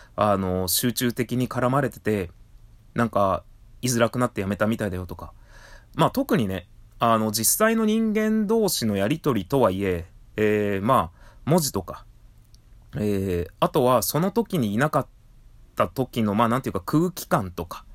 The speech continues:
あの、そういうつもりで言ったんじゃないけど、そういうつもりで取られてしまった一言とか、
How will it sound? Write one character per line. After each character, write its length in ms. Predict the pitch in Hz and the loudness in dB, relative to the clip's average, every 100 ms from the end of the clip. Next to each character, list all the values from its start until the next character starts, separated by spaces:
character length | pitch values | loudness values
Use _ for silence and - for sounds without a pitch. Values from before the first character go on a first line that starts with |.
| - - - - - | -20 -20 -20 -18 -2
あ 260 | - 107 | 2 4
の、 520 | 104 104 101 98 95 - - - - - | 2 0 0 -2 -4 -6 -18 -20 -20 -6
そ 300 | - 226 247 | 0 2 2
う 40 | 240 | 2
い 60 | |
う 160 | 240 233 | 0 0
つ 180 | - 226 | 0 2
も 140 | 220 | 2
り 100 | 214 | 2
で 140 | 208 | 0
言 80 | 202 | -2
っ 20 | - - | -6 0
た 140 | 220 | 2
ん 80 | 208 | 4
じ 100 | 151 | 2
ゃ 40 | 147 | 2
な 180 | 170 | 2
い 180 | 165 139 - | 0 -2 -4
け 140 | 180 | -2
ど、 220 | 180 220 - - - | 2 0 -2 -12 -2
そ 220 | 180 180 | 2 4
う 60 | |
い 40 | 175 | 2
う 120 | 170 | 0
つ 180 | - 170 | 0 2
も 160 | 170 | 2
り 160 | 165 165 | 2 0
で 220 | 190 202 - | 0 -2 -2
取 180 | - 151 | 0 2
ら 80 | 170 | 2
れ 80 | |
て 140 | - 101 | 0 0
し 200 | - - | 0 0
ま 100 | 107 | -2
っ 60 | - - | -4 -4
た 80 | 113 | -4
一 240 | - 127 | 0 -2
言 120 | 98 87 | -2 -8
と 80 | 87 | -12
か、 180 | - | -16